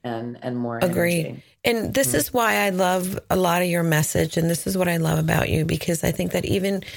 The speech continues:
Speaker 2: you know, in what you were talking about, you decided, you know what, I don't know where my, that money's coming from, but I'm gonna, you know, I,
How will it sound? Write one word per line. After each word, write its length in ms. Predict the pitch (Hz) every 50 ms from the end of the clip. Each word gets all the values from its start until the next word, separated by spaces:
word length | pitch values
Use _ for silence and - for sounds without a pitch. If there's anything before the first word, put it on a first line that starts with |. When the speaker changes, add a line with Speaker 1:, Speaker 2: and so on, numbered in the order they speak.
| - - _ -
Speaker 2:
you 80 | 220
know, 180 | 214 202 196 208
in 100 | 208 202 202
what 140 | 208 220
you 120 | 208 226 214
were 120 | 208 226 208
talking 600 | - - - - 185 214 220 - - - - 196
about, 560 | 170 147 156 156 143 139 - - - - - _ _ _ _ _ _ _ _ _ _ _ _ -
you 380 | 196 196 202 220 233 240 233 -
decided, 720 | - - 226 - - - 196 208 220 208 - - - -
you 120 | - - 208
know 80 | 220 214
what, 280 | 214 208 220 233 - - - - -
I 100 | - - 214
don't 120 | - -
know 60 | - -
where 120 | 226 220
my, 180 | 233 220 208 196
that 240 | 196 196 196 - -
money's 300 | - 208 208 202 202 -
coming 300 | - - - 202 208 220
from, 400 | 220 - - - 240 254 262 262 247
but 200 | - 185 190 - -
I'm 200 | - 185 196 220
gonna, 280 | 214 226 240 240 233 247 - - - - - - - - _ _ _ _ _ _ _ _ _ -
you 140 | 143 165
know, 240 | 156 156 170 202 - - - - -
I, 120 | - -